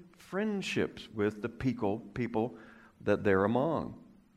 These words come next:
You know, and it's the same with people that you and I encounter, uh, in our lives. Developing intentional relationships, intentional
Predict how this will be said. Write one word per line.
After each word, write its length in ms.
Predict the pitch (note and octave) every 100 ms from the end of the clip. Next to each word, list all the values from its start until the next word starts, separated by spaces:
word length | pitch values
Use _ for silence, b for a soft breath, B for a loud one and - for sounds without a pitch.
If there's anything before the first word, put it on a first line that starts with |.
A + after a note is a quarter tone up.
| _ _ _ _ _ _ -
You 100 | A3
know, 120 | A#3+
and 200 | A3 A#3
it's 120 | A3+
the 120 | A3+
same 400 | - A3 A3+ C4+
with 160 | B3 -
people 260 | D3+ C#3
that 120 | C#3 C3+
you 160 | C#3+
and 80 | D#3+
I 180 | F#3+ F#3
encounter, 840 | A2+ A2 C#3+ A#2 G#2+ G2+ F#2 - B B B
uh, 140 | A2+ A#2+
in 180 | C#3 C3+
our 220 | C#3 F#3+
lives. 360 | C3+ G2+ G2 - B B B2+
Developing 760 | D3 C#3+ G#3+ C4 G3+ F3+ -
intentional 1400 | E3 D#3+ D#3+ - - D4 D4 C4 A3+ G#3 G#3 G#3+ G#3 - - - - -
relationships, 1160 | C#3 D#3 D#3+ D#3+ C#3 A2 - E2 - - - - b b b b - _
intentional 1200 | F3 E3+ E3+ - - C4 B3+ C#4 B3 D#3+ A#2+ A2+